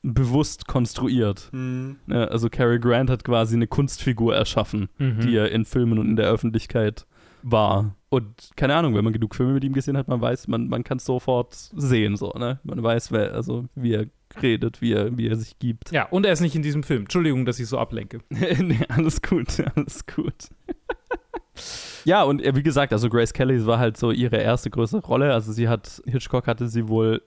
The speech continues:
Speaker 1: in Erinnerung, weil er irgendwelche Screentests mit ihr gesehen hat und halt ihr erster Film Mogambo, in dem sie halt eine kleine Rolle hatte, kam kurz hier voraus und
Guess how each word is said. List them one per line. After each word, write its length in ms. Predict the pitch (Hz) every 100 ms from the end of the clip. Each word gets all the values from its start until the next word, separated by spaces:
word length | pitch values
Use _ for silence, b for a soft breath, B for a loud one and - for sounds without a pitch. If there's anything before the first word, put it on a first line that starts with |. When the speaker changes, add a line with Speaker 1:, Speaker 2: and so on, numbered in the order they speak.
| _ -
Speaker 1:
in 140 | 123 -
Erinnerung, 580 | 117 - 123 120 120
weil 160 | 110 107
er 160 | 107 -
irgendwelche 380 | 117 110 110
Screentests 640 | 113 - 127 147 170 170 -
mit 120 | 160
ihr 100 | 156
gesehen 260 | 147 139 139
hat 140 | 135
und 200 | 131 123
halt 220 | 131 117
ihr 320 | - 117 110 107 B B B B B
erster 320 | 113 117 127
Film 640 | - - 127 120 120 117 - _ -
Mogambo, 1160 | 117 110 107 110 120 117 110 110 82 82 113 -
in 100 | 120
dem 140 | 107 110
sie 80 | 110
halt 60 | 104
eine 100 | 104
kleine 260 | 110 110
Rolle 280 | 104 107 104
hatte, 300 | 107 - 107
kam 520 | - 101 101 101 101 -
kurz 500 | - 107 - - -
hier 280 | - 117
voraus 760 | 101 - 107 104 101 101 104 -
und 220 | 107